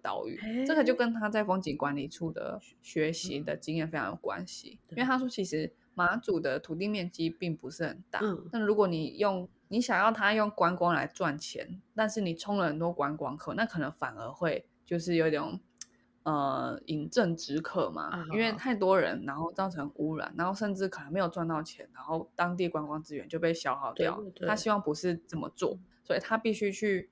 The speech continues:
Speaker 1: 做评估这个地方一年或者是一天可以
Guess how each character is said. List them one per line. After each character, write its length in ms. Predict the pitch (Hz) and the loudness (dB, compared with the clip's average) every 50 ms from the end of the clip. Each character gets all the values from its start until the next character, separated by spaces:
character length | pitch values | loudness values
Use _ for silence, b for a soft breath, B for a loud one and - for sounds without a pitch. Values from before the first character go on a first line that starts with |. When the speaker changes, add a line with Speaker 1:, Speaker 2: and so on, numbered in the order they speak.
| _ _ _ | _ _ _
Speaker 1:
做 480 | _ - 208 185 175 165 165 180 - _ _ - | _ 6 8 8 8 6 4 0 -4 _ _ -20
评 240 | - - 190 180 208 | -4 -2 0 0 2
估 160 | 214 240 247 | 2 2 2
这 120 | 247 247 233 | 4 4 4
个 100 | 202 196 | 4 4
地 180 | 208 214 208 | 2 0 2
方 280 | 208 214 185 175 175 - - - _ _ _ | 4 4 4 4 4 2 -4 -12 _ _ _
一 100 | 247 247 | 4 4
年 340 | 233 208 180 160 156 156 | 6 6 4 4 2 2
或 160 | 175 196 202 196 | 2 2 2 2
者 60 | 202 | 2
是 80 | 226 | 0
一 100 | - 247 | 0 0
天 300 | 233 - 226 202 190 196 | 0 2 2 2 2 0
可 180 | 196 - 185 175 | 0 0 2 2
以 240 | 170 160 135 - | 4 2 2 -2